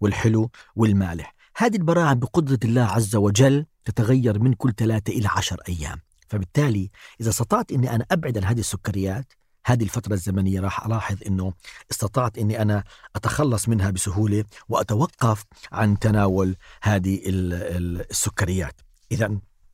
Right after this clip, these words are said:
هذه المفتاح المهم جدًا، إني أنا كيف إني أنا أحاول إني أنا أتخلص من ال-، السكريات. هلأ في ناس بتقول لك أنا، وخصوصًا الستات، "دكتور، إحنا لازم وبنحب الشوكولاتة." طيب، في بديل،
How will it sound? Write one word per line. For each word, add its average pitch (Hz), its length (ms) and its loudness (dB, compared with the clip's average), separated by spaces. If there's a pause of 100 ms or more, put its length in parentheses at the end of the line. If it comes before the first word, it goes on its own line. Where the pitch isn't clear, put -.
(200)
هذه 113 380 2 (160)
المفتاح 101 540 0
المهم 95 280 0
جدًا، 123 380 0 (160)
إني 110 200 2
أنا 110 80 2
كيف 139 340 -4
إني 110 180 0
أنا 107 120 2
أحاول 104 420 -2
إني 101 260 0
أنا 101 240 2
أتخلص 101 640 -2 (340)
من 101 300 2 (500)
ال-، 90 720 -4
السكريات. - 460 -4
هلأ 226 160 2
في - 140 0
ناس 185 220 2
بتقول - 200 0
لك 151 180 2
أنا، 151 200 0 (160)
وخصوصًا 123 280 0
الستات، - 500 -2 (300)
"دكتور، 139 400 0 (160)
إحنا 147 280 -2
لازم 120 560 0 (260)
وبنحب 123 460 0 (800)
الشوكولاتة." - 520 -10 (320)
طيب، - 160 -6 (580)
في - 140 0
بديل، 214 440 2